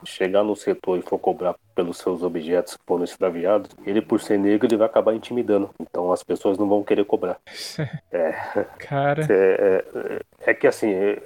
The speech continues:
Speaker 1: ainda bem que tem as matérias que eu te apresentei, porque se,
Speaker 2: Uhum.
Speaker 1: se eu não tivesse te apresentado as matérias, você poderia até, as pessoas poderiam até duvidar, né? Mas esse relato que ele me fez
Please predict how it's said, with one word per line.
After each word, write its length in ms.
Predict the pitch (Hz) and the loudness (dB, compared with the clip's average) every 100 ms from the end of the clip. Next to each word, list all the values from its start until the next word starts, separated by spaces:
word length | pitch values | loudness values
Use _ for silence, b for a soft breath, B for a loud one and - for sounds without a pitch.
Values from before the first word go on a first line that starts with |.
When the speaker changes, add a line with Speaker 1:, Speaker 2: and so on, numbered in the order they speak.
| - - | -16 -4
Speaker 1:
ainda 320 | 95 110 110 | -2 4 4
bem 200 | 107 127 | 4 0
que 120 | 139 | -2
tem 200 | - 117 | 0 2
as 140 | 120 | 2
matérias 600 | 107 113 - 101 104 113 - | 4 0 2 0 2 0 0
que 80 | |
eu 60 | 110 | -2
te 120 | - | 0
apresentei, 720 | 113 107 98 113 104 92 82 - _ | -2 0 0 0 -2 -4 -4 -8 _
porque 340 | 87 - 95 90 | -14 -4 -2 -2
se, 180 | - | -2
Speaker 2:
Uhum. 580 | 92 87 87 80 80 87 | -2 2 2 2 -2 -4
Speaker 1:
se 140 | - 101 | -4 2
eu 60 | |
não 80 | 120 | 2
tivesse 340 | 120 107 104 | 4 0 0
te 80 | - | -2
apresentado 480 | 98 98 92 90 92 | 0 0 -2 0 -2
as 100 | 87 | 0
matérias, 420 | 87 80 90 92 | -2 -2 -2 -2
você 120 | - | -2
poderia 360 | 101 95 95 95 | -6 -4 -4 -4
até, 320 | - 98 95 - | 0 2 2 -4
as 160 | - - | -14 -12
pessoas 140 | 90 | -8
poderiam 300 | - 95 92 | -2 0 0
até 180 | 95 101 | 0 0
duvidar, 460 | 95 98 101 85 82 | 0 0 0 0 -4
né? 80 | - - - | -8 -12 -6
Mas 220 | 82 92 | -2 -2
esse 220 | 107 110 | 0 2
relato 520 | 107 101 98 101 101 | 4 6 4 2 -4
que 120 | - | -6
ele 120 | 98 95 | -6 -4
me 140 | 90 | -6
fez 500 | - 98 110 104 | -8 -4 -2 -4